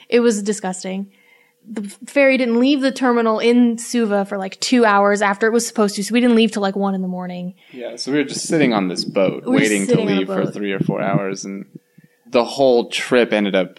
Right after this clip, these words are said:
Speaker 2: they said it was, like, twenty-one hours. The whole trip ended up being closer to, like, twenty-six or twenty-seven hours. I
Speaker 1: On
Speaker 2: didn't
Speaker 1: really, really rough water.
Speaker 2: Yeah, I didn't know this, but I apparently get very seasick.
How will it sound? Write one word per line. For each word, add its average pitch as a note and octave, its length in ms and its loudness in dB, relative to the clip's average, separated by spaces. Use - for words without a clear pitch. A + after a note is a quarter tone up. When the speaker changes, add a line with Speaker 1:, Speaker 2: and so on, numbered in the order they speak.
Speaker 2:
they A2+ 180 2
said B2+ 480 4
it F#2+ 100 4
was, G2+ 140 2
like, F#2 160 -2
twenty-one G2 440 -2
hours. F#2+ 240 -4
The G2+ 60 -12
whole A2+ 160 0
trip G#2+ 240 0
ended G2+ 200 0
up F#2+ 120 -4
being G2 200 -4
closer G2+ 360 -6
to, G#2 80 -6
like, A2 200 -6
twenty-six G#2+ 540 -10
or G#2 80 -10
twenty-seven G2+ 600 -8
hours. G#2 500 -8
I - 100 2
Speaker 1:
On A#3+ 40 4
Speaker 2:
didn't A3 220 4
Speaker 1:
really, A3+ 300 6
really G3+ 360 4
rough G3 400 0
water. F#3+ 480 0
Speaker 2:
Yeah, G#2 140 4
I A#2 80 6
didn't A2+ 300 2
know A2 220 6
this, F#2 280 0
but F#2+ 200 0
I G2+ 200 2
apparently G2 640 -2
get G2 220 -2
very F#2+ 240 -2
seasick. G2 800 -6